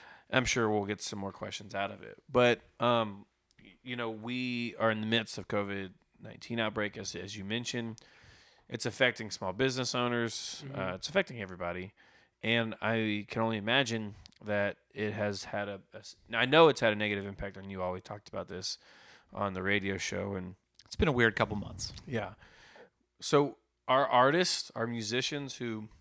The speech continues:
Speaker 1: made a majority of their living off of performing music live, able to get some of the government assistance that, in, that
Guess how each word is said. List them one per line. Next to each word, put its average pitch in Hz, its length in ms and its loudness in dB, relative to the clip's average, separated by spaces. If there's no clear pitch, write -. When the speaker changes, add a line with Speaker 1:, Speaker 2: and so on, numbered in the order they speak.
Speaker 1:
made 120 180 -4
a 113 40 -4
majority 110 400 0
of 107 80 -4
their 110 100 -2
living 107 320 -6
off 101 200 -4
of 107 140 -16
performing 107 480 -4
music 104 320 -12
live, 92 320 -2
able 131 280 2
to 123 100 -8
get 110 260 -6
some 110 260 -4
of 110 120 -6
the 104 300 -4
government 117 380 0
assistance 110 500 -8
that, 101 140 -6
in, 110 280 -6
that 101 260 -2